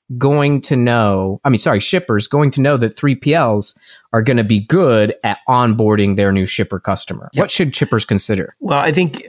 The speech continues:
Speaker 2: it, it, I think of statement of work slash, uh, implementation support. Um,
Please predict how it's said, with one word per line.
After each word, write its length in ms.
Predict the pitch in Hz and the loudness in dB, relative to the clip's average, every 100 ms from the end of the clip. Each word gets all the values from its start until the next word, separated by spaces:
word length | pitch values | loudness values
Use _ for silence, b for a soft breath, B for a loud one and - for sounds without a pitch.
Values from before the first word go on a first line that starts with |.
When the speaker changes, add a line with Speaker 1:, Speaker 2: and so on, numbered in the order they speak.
| - | -14
Speaker 2:
it, 440 | 165 - 139 127 123 | -14 -6 -2 -2 -4
it, 180 | 135 - | -10 -4
I 80 | 127 | -2
think 240 | 123 120 | 0 0
of 140 | 117 101 | 0 -2
statement 500 | - - 196 139 135 | -6 -4 -2 0 0
of 100 | 110 | 2
work 280 | 107 110 - | 0 0 -2
slash, 920 | - - - - 98 98 202 - - - | -4 -4 -6 -4 -2 0 -2 -4 -8 -4
uh, 220 | 113 101 - | -2 -2 -4
implementation 760 | 123 - 104 101 - 101 - 95 | -6 -4 -4 -4 -2 -2 -2 -4
support. 520 | - - - 98 92 B B B B - | -6 -6 -2 -2 -2 B B B B -6
Um, 280 | 214 202 | -2 -2